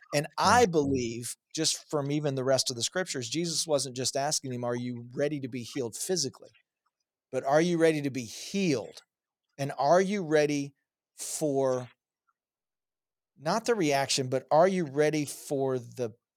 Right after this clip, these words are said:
Speaker 1: payment that comes on the backside of being healed?" We never think about that, Michael. The
Speaker 2: Hmm.
Speaker 1: payment of healing. And what is the payment of healing? Well, Jesus paid it all, but there's also a payment afterwards.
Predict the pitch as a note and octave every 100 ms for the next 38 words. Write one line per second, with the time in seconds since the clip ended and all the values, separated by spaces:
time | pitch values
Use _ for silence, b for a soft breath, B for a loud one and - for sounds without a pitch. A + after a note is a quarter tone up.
0 | _ - F#3+ G#3+ D3+ B2 - - - _
1 | _ _ C#3+ C#3+ D#3 D3 D3 C#3+ C3 A#2+
2 | C3+ B2+ - C3 B2+ B2 A#2+ G#2+ B2+ G#2
3 | G#2 C#3+ F#3 A#3 - F3 C3 A#2 - A2
4 | A2+ A2 - A#2+ b b b b C#3 B2+
5 | G2 F#3+ G#3+ A3 A3 - C#3 C3+ D3 C3
6 | F#2+ - _ _ _ _ _ _ _ _
7 | b - D3 E3+ G#3+ F3 D#3 F3+ E3+ E3
8 | C#3 D#3+ G3+ B2+ B2 B2 E3+ F#3+ E3 D3+
9 | C#3 D3 F3+ C#3 C#3 C#3+ C3+ D#3+ D#3+ D#3+
10 | - D#3+ C3+ B2+ C#3 C#3 A2+ - -